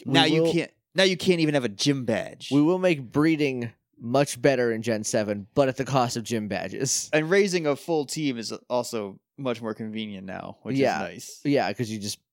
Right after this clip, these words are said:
Speaker 1: uh, put that little helmet on one of 'em, and they give everybody else points.
Speaker 2: I have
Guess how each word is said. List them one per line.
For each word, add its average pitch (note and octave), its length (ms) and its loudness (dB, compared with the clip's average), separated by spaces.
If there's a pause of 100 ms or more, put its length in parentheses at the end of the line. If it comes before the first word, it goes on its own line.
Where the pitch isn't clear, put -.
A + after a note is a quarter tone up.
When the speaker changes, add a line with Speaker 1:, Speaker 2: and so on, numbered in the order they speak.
Speaker 1:
uh, A#2 280 -10 (380)
put C3+ 160 0
that A#2 140 2
little A#2 160 2
helmet B2+ 340 0
on A2 160 2
one B2+ 160 2
of A#2 120 -2
'em, G2+ 260 -2
and G#2+ 120 0
they G#2 180 0
give A#2+ 280 0
everybody A2+ 320 0
else F#2+ 160 -2
points. - 400 -6 (280)
Speaker 2:
I F3 240 -2
have E3+ 600 0